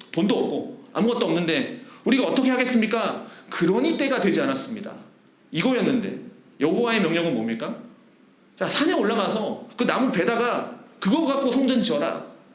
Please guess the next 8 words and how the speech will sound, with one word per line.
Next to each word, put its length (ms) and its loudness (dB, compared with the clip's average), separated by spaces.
이제 120 -2
이렇게 280 2
말씀을 360 -2
하시는 260 -4
거죠. 200 -10
그래서 180 2
지금 200 6
하나님은 640 2